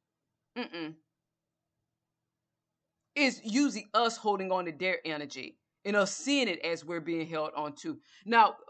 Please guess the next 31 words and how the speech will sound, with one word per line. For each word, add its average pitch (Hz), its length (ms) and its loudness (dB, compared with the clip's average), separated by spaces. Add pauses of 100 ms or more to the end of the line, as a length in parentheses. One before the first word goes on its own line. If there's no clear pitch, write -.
(380)
far 233 180 2
from 185 100 -10
that, 170 120 0
I'm 185 80 -6
not 196 120 -4
gonna 190 120 -8
go 196 140 -2
into 196 160 -8
that 175 180 -2
in 160 100 -6
depth. 156 320 -4 (180)
Now, 202 280 2 (1200)
if 269 100 0
we 240 140 -4
talk 311 280 4
about 277 300 6
soul 202 460 -2
groups 151 540 -10
and 170 100 -6
soul 185 300 0
contracts 170 460 -4
that - 140 -14
people 170 240 -12
that 156 160 -2
are 151 60 0
not 156 340 -2
romantic, 143 600 -6 (340)
those 254 280 6
people 196 300 -2
are 170 160 0
usually 175 580 -8